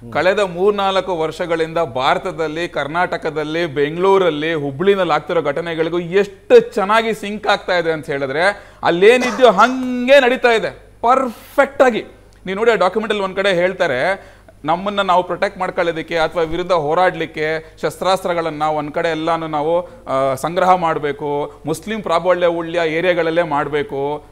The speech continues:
ಅಲ್ಲಿ ಜಾಗಗಳನ್ನ ತಗೊಬೇಕು ಅಂತ ಒಂದ್ ಕಡೆ ಹೇಳ್ತಾರೆ. ನೀವು ನೋಡಿ, ಅದೇ ಘಟನೆ ದೆಹಲಿ ಸಿ ಎ ಎ, ಆಂಟಿ ಸಿ ಎ ಎ ಪ್ರೊಟೆಸ್ಟ್ನಲ್ಲೂ ಅಷ್ಟೇ ಹಂಗೆ ಆಗಿದ್ದು.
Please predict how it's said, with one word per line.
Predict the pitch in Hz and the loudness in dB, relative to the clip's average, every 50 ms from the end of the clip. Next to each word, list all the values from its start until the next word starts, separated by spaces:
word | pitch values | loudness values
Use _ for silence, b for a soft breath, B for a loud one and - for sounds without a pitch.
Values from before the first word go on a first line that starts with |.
| - - - - | -20 -10 -6 -6
ಅಲ್ಲಿ | 151 170 175 | -4 -4 -2
ಜಾಗಗಳನ್ನ | 151 160 156 175 190 180 175 175 175 | 0 0 0 0 2 2 0 0 0
ತಗೊಬೇಕು | 165 170 151 156 165 160 160 143 - 147 | -2 -2 -2 -4 -2 -2 -4 -4 -4 -6
ಅಂತ | 147 160 | -6 -4
ಒಂದ್ | 214 214 202 196 | -2 -2 -2 0
ಕಡೆ | 190 214 202 185 | 0 4 4 4
ಹೇಳ್ತಾರೆ. | 160 156 170 175 170 170 156 120 110 | 4 4 0 0 -2 -2 -2 -2 -4
ನೀವು | - - - - - 240 240 | -6 -12 -18 -10 -8 -4 -2
ನೋಡಿ, | 285 269 | 4 6
ಅದೇ | 240 202 202 247 269 | 6 6 8 8 8
ಘಟನೆ | 254 262 247 247 240 220 165 113 - - - 143 156 | 8 6 2 2 0 -2 -4 -6 -8 -14 -12 -2 0
ದೆಹಲಿ | 180 180 202 214 233 240 214 | 2 2 2 0 0 -4 -6
ಸಿ | - - 214 | -6 -6 0
ಎ | 214 214 214 208 | 0 2 4 4
ಎ, | 208 208 202 214 | 2 2 0 -2
ಆಂಟಿ | - - 165 202 214 - 220 | -4 -4 -6 -6 -4 -8 -8
ಸಿ | 202 - 208 | -4 -2 0
ಎ | 202 202 | 0 2
ಎ | 202 202 | 0 0
ಪ್ರೊಟೆಸ್ಟ್ನಲ್ಲೂ | 196 185 185 202 190 - - 208 196 202 | -2 -4 -4 -6 -8 -6 -8 -6 0 0
ಅಷ್ಟೇ | 185 180 185 202 | 0 0 0 -4
ಹಂಗೆ | 156 151 156 185 208 226 | -6 -4 -6 2 6 6
ಆಗಿದ್ದು. | 214 202 196 202 196 170 160 120 - | 6 6 6 2 -2 -2 -4 -4 -4